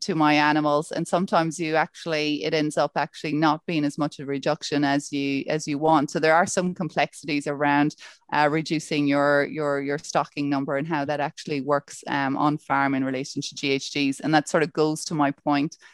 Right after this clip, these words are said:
there that I talked about, you know, that farm, sy-, you know, farm system changes, you know, even at the minor levels, you know, you've gotta, you gotta, you gotta be monitoring what you're doing to be,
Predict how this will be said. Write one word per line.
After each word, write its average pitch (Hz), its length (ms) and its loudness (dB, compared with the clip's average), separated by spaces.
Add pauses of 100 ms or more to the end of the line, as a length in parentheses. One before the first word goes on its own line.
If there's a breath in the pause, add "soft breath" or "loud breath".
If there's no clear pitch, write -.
(120 soft breath)
there 151 200 2
that 139 120 4
I 139 60 4
talked 156 340 0
about, 143 340 2 (440 loud breath)
you 165 100 -2
know, 151 320 2 (100)
that 135 160 -2 (160)
farm, 147 300 2
sy-, - 160 -8 (160)
you 170 80 -2
know, 147 220 4
farm 147 260 2
system 165 400 -6
changes, 143 880 0
you 151 100 0
know, 139 160 2
even 147 180 2
at 147 200 2
the 156 40 -2
minor 147 380 4
levels, 139 640 -2
you 151 100 -2
know, 135 380 2
you've 151 180 -8
gotta, 139 340 4
you 156 120 -6
gotta, 143 280 2
you 160 120 -8
gotta 165 200 4
be 156 80 -2
monitoring 143 520 -2
what 139 160 -2
you're 147 120 -6
doing 143 440 0
to 143 160 -10
be, 135 180 -6